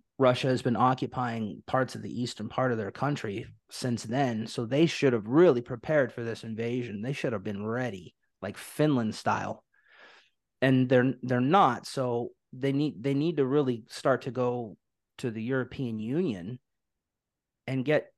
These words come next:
resources from them, because America is always kind of bailing out Europeans in, in their wars. And maybe we should just stop doing that and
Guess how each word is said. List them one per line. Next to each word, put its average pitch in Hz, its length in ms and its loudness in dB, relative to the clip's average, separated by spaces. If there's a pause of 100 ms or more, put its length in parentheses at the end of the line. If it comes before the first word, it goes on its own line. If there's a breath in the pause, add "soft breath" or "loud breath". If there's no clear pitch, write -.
(140)
resources 127 680 0
from 120 260 -6
them, 131 340 -2
because 110 340 -6
America 131 480 0
is 117 160 -2
always 120 300 0 (100)
kind 123 220 -2
of 113 120 -4
bailing 117 360 -2
out 113 260 -2 (320)
Europeans 117 800 2
in, 92 120 -6
in 113 140 0
their 104 140 -2
wars. 107 480 4
And 113 300 -2
maybe 123 340 2
we 127 140 2
should 113 280 -2
just - 220 -4
stop 113 340 2
doing 151 300 6
that 127 260 0 (380 soft breath)
and 127 320 4